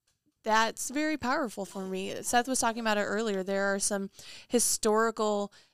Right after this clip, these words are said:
things in Scripture that we have, we have more to look at about that history than some of the other stuff that we're teaching in history class. Um, and so, you know, that,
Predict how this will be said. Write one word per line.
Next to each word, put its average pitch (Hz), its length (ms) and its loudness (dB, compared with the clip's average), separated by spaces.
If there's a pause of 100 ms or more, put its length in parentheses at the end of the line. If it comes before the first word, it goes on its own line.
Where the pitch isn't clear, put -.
(120)
things 233 320 0
in 196 160 0
Scripture 196 800 -2 (220)
that 196 480 -2 (760)
we 220 140 -2
have, 220 180 4
we 214 140 2
have 196 140 2
more 208 440 2
to - 160 0
look 208 260 0
at 196 240 2
about 202 300 -4
that 220 320 2
history 202 420 0
than 208 160 0
some 220 160 0
of 214 60 2
the 214 60 4
other 233 180 4
stuff 196 220 0
that 202 100 -4
we're 202 100 -4
teaching 196 380 -6
in 190 80 -6
history 202 340 -4
class. 185 340 -4 (500)
Um, 202 280 4
and 208 240 -2
so, 202 460 4 (680)
you 214 140 -4
know, 190 240 0 (1000)
that, 233 240 2